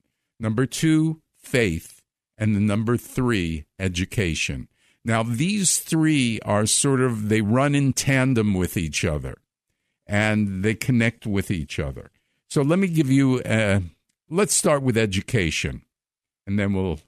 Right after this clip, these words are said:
move forward from there. Uh, the two most important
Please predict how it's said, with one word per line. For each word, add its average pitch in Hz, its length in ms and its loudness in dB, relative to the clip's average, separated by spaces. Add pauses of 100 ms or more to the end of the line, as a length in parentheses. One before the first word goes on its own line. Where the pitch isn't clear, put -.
(220)
move 104 320 0
forward 69 560 -6 (120)
from 92 180 -2
there. 80 280 -2 (460)
Uh, - 120 -12
the 113 320 -2
two 208 260 0
most 165 340 2
important 147 1040 -2